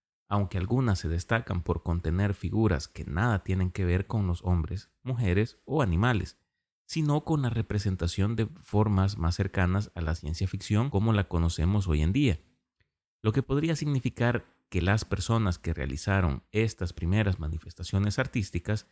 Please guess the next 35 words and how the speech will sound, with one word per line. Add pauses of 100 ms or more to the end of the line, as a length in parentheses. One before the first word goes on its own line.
tuvieron
contacto
con
seres
que
provenían
de
otro
planeta (100)
o
con
objetos
extraños (120)
que
no
podían
comprender. (800)
Pero
lo
que
resulta
más
raro
de
este
tipo
de
figuras (340)
es
que
están
por
toda
la
Tierra.